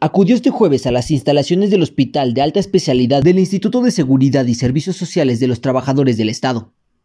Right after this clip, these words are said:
El motivo fue colaborar con la entrega de paquetes con insumos que se destinarán a los trabajadores de la salud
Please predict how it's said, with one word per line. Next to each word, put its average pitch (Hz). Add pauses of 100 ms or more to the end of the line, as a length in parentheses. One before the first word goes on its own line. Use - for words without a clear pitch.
(640)
El 185
motivo 202
fue 208
colaborar 165
con 135
la 131
entrega 131
de 117
paquetes 165
con 165
insumos 139
que 139
se 143
destinarán 143
a 190
los 202
trabajadores 135
de 120
la 120
salud 170